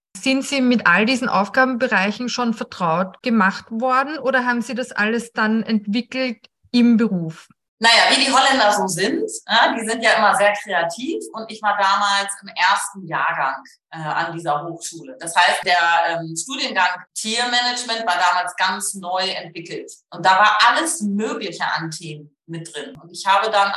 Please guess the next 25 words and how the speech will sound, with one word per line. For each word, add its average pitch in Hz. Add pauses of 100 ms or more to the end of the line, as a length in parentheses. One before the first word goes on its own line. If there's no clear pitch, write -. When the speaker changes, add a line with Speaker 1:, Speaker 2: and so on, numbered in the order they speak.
(240)
Speaker 2:
zeitgleich 233 (320)
zum 247
Studium 220
noch 196
einen 180
weiteren 190
Kurs 269
belegt, 220
der 202
hieß 214
eben 196
Tierarztassistent. - (640)
Und 202
das 226
ist -
sowas 247
zwischen, 247
ich 214
sag 196
mal, 190
der 190
heutigen 202
T 220
F -
A 190